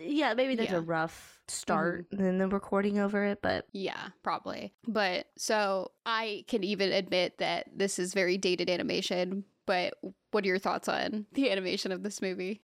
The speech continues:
Speaker 1: It, I, I feel like you said it in the nicest way possible, too.
Speaker 2: It's a little scary looking.
Speaker 1: So <laughs> it's a little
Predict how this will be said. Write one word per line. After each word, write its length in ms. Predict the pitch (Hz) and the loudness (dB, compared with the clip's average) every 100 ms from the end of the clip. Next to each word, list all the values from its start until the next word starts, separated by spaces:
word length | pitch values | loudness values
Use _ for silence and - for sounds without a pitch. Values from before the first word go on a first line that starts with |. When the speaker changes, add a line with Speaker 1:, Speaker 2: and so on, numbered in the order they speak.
| _ | _
Speaker 1:
It, 1080 | 196 180 175 175 170 170 170 165 160 160 - 185 170 - | 4 6 6 6 4 4 4 2 2 0 -2 -6 -8 -6
I, 460 | 85 107 175 180 175 | -4 0 2 2 2
I 100 | - | 0
feel 200 | 190 330 | 0 0
like 180 | 339 262 | 0 0
you 100 | 226 | 0
said 260 | 220 196 180 | 2 2 4
it 20 | |
in 60 | 180 | 2
the 140 | 175 | 0
nicest 360 | 165 170 - - | -2 -4 -4 -4
way 120 | 69 | -4
possible, 500 | - - - - - | -2 -2 -4 -8 -10
too. 360 | - - - - | -6 -2 -2 -4
Speaker 2:
It's 120 | - | -4
a 20 | |
little 180 | 294 339 | 0 0
scary 440 | - - 180 202 175 | -2 -2 -2 0 0
looking. 460 | 175 - - 202 | -2 -2 -2 -2
Speaker 1:
So 160 | 208 254 | -4 -4
<laughs> 20 | |
it's 340 | 330 381 392 | 0 0 2
a 60 | 392 | 4
little 580 | 349 349 370 359 339 | 4 4 4 2 2